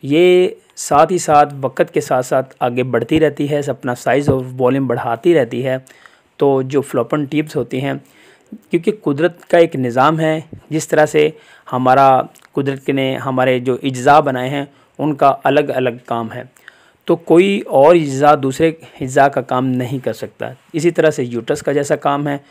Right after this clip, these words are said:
वो फैलोपियन ट्यूब्स नहीं कर सकती। तो एक्टोपिक जो प्रेगनेंसी होती है इसमें जो, अ, एग होता है वो ट्यूब्स में अपनी ग्रोथ करता है। तो इस तरह से जो ट्यूब्स होती हैं वो फट जाती हैं, तो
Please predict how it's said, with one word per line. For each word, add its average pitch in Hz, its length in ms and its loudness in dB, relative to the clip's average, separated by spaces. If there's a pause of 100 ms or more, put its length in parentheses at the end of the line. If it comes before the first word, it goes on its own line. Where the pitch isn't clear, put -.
(240)
वो 143 100 4
फैलोपियन 139 420 -4
ट्यूब्स 135 260 -4
नहीं 117 400 -6
कर 113 160 -8
सकती। - 380 -16 (500)
तो 160 120 -2
एक्टोपिक 156 560 0
जो 147 120 -2
प्रेगनेंसी 131 520 -4
होती 147 280 -2
है 151 220 -6
इसमें 135 340 -6
जो, 131 220 -4 (420)
अ, 120 280 -2
एग 143 200 2
होता 147 280 -2
है 151 160 0
वो 135 440 0 (300)
ट्यूब्स 165 260 4
में 135 300 -4 (220)
अपनी 135 220 -4
ग्रोथ 131 260 0
करता 113 340 -10
है। - 120 -16 (640)
तो - 140 -4
इस 196 180 -6
तरह 170 180 0
से 165 200 -4
जो 143 400 0 (320)
ट्यूब्स 165 220 2
होती 151 220 -2
हैं 135 120 -8
वो 117 280 -8
फट 160 160 2
जाती 151 360 -2
हैं, 147 160 -8 (460)
तो - 180 -6